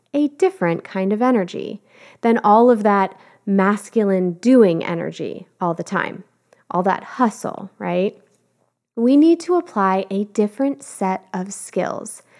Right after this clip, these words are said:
that isn't talked about nearly as much. So we're gonna do that today. For those who are successful, it often occurs behind the scenes. And it's often the work that we don't see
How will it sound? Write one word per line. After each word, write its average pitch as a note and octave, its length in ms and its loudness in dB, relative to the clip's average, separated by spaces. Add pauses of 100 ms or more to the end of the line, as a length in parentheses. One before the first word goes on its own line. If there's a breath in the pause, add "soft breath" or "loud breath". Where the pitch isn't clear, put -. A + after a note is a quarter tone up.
(420 soft breath)
that C#4+ 340 -4
isn't F#4 380 4
talked D4+ 400 0
about F3 460 0 (160)
nearly F3+ 720 -2 (140)
as A#3 260 -6
much. C4+ 560 -6
So - 220 -6
we're B3 160 0
gonna D4 200 -2
do F#3 160 -6
that F3+ 200 -8
today. - 420 -10 (640 loud breath)
For C4+ 220 4
those D#4+ 320 6
who E4 300 2
are C4 320 6
successful, B3 1040 0
it A#3+ 220 -2
often D4 380 0
occurs A3 500 -2
behind B3 520 -4
the A#3+ 80 0
scenes. - 600 -14 (460 soft breath)
And B3+ 120 0
it's C#4 240 0
often D4 380 4
the D#4+ 80 6
work C4+ 280 4
that C4+ 160 0
we B3+ 160 0
don't A3+ 340 0
see F3+ 760 -2